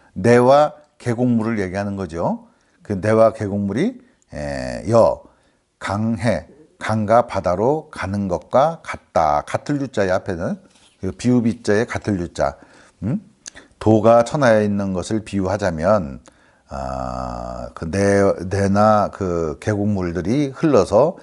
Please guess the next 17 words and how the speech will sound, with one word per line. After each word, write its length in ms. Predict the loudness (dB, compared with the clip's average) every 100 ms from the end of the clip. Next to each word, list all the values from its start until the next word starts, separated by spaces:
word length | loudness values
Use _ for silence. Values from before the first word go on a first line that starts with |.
| _ _ _
강에 440 | -8 -4 -2 0 0
도달하는 500 | 0 -2 0 -2 -4
것과 300 | -6 -2 -2
같다. 880 | -2 -8 -2 0 0 0 -2 -4 -6
이렇게 300 | -6 -4 -4
표현하는 420 | -2 -2 -2 -6
거예요. 180 | -8 -10 -12 -20 -8
그러니까 180 | 0 4
뭐예요? 420 | 6 6 2 -4 _ _ -20 -6
결국은 400 | 0 2 2 0
다시 260 | -2 0 2
여기서 300 | 2 0 -4
이렇게 440 | -4 -2 -2 -2 -16 _ _
나눠져 540 | 2 4 4 4 2
있지만 380 | 2 -4 -4 -4
어떻게 300 | -6 -10 -12
돼요? 220 | -10 -12